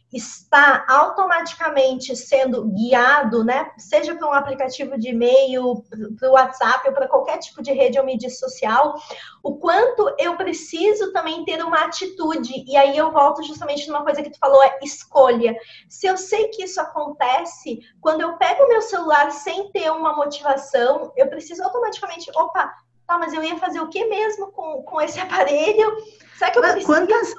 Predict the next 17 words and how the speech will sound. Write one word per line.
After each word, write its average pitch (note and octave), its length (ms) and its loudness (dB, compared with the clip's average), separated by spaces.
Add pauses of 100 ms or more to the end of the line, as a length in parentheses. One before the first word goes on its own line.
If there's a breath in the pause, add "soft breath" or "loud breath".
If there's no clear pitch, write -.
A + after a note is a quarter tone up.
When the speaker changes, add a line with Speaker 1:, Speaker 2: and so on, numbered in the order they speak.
(200)
Speaker 2:
Carol, C#4 400 4
quantas C#4+ 600 4
vezes C4 440 4
a A#3+ 60 2
gente A#3 300 0
vai, A#3+ 120 2
por B3+ 120 4
exemplo, B3 240 4
vou B3 100 0
pegar B3+ 220 2
o - 20 4
meu D4 160 0
telefone C#4+ 500 0
pra D#4 140 0
pagar D4 220 2
uma D4 200 2
conta, F#3+ 460 0